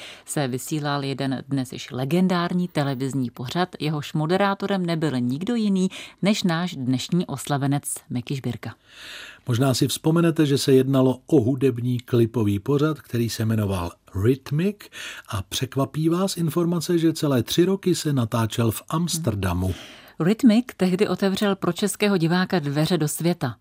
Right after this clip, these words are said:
Speaker 1: Poprvé se v československé televizi objevily aktuální hudební videoklipy, které jste do té doby mohli zahlédnout leda tak na londýnské M T V.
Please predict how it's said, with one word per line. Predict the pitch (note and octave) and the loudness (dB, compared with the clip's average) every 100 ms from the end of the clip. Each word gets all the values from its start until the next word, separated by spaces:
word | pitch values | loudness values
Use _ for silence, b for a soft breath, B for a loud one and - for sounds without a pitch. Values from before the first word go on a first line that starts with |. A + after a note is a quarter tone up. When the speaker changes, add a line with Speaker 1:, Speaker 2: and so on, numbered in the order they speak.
| - | -8
Speaker 1:
Poprvé | C#3+ D#3+ D3+ D3 | -4 -2 0 -2
se | - | -4
v | - | -8
československé | - E3 - G#3+ G3 F3 F3 - C3+ | -6 -6 -6 -6 -4 -4 -4 -6 -4
televizi | C#3 C#3+ D3 C#3+ | -4 -4 -4 -4
objevily | - C#3+ D#3+ D3+ D3 | -4 -2 0 0 -2
aktuální | - - G3+ F3+ E3+ E3 C3 | -4 -2 0 0 0 0 -2
hudební | C3+ F3+ F#3 G3 | 0 0 2 2
videoklipy, | D3+ C#3 C#3 - D3 F3 B B B B | 2 0 -2 -2 -2 -2 B B B B
které | - D#3+ E3+ | 0 2 0
jste | - D#3 | -2 -4
do | C#3 D#3+ | -2 -2
té | - A3+ G#3 | 0 -2 0
doby | F#3+ F3+ F#3 | 0 2 0
mohli | E3+ F3 E3 | 0 -2 -2
zahlédnout | D#3 D3 D3+ D3+ D3+ D3+ - C3+ | -2 -2 -2 -2 -2 -4 -6 -2
leda | C#3+ D#3 G3 | 0 0 0
tak | G3 F#3+ | -2 -4
na | C#3 D3 | 0 2
londýnské | F#3+ G3 F3 F3 - E3 D#3 - | 2 2 2 -2 -4 -8 -6 -4
M | D3+ | -4
T | - D#3+ D3+ | -2 -4 -2
V. | C3+ | -4